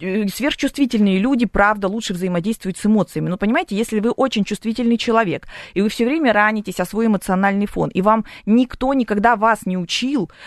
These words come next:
а, управлять своим эмоциональным фоном, то вы можете развить у себя алекситимию, потому что вы, например, проживёте какой-то тяжелейший стресс,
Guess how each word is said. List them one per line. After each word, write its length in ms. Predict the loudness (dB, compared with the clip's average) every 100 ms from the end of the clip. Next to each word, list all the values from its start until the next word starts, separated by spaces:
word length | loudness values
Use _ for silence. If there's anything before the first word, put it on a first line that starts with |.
| -10 0
а, 260 | 2 2 -2
управлять 560 | -2 0 2 2 2
своим 260 | -2 -4 -4
эмоциональным 580 | -4 -4 0 0 0 -2
фоном, 280 | -4 -4 0
то 120 | 2
вы 100 | 4
можете 400 | 4 2 0 0
развить 340 | 0 0 -4
у 40 | -6
себя 260 | -2 2
алекситимию, 720 | 2 0 -10 -4 -2 0 -2
потому 280 | -2 0 0
что 160 | 0 -4
вы, 100 | -2
например, 380 | -4 -2 -2 0
проживёте 500 | 0 -2 -2 -4 -4
какой-то 340 | -6 -6 -6
тяжелейший 540 | -4 -2 -2 -2 -4 -8
стресс, 340 | -6 -4 -6